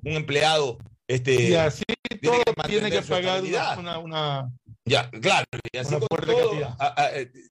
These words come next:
Speaker 1: exactamente. Yo creo que un empleado también, eh, o mejor dicho, el patrón no tiene el derecho a evaluar la calidad del, de, de trabajo del empleado. Tiene derecho a evaluar la, ahora, tampoco,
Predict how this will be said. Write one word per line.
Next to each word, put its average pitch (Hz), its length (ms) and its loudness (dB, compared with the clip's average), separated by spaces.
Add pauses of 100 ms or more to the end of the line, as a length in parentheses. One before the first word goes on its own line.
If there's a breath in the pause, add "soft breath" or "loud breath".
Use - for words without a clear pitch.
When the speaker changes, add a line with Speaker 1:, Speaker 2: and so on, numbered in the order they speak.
(580)
Speaker 1:
exactamente. 139 680 -2
Yo 135 120 2
creo 220 160 4
que 226 60 -4
un 233 80 -2
empleado 214 600 -2
también, 208 420 -4 (480)
eh, - 180 -6
o 165 80 6
mejor 165 180 6
dicho, 226 160 2
el - 80 -2
patrón 208 360 2
no 175 100 -4
tiene 202 180 -2
el 208 80 -2
derecho 190 340 0
a 208 40 0
evaluar 190 440 -2
la 160 160 -4
calidad 151 320 0
del, 196 120 -4
de, 156 300 -4
de 131 120 -2
trabajo 180 320 2
del 175 140 0
empleado. 127 540 -2 (960)
Tiene 226 200 4
derecho 208 300 2
a - 20 2
evaluar 180 300 0
la, 208 100 -4 (460)
ahora, 151 240 0 (420)
tampoco, 139 580 0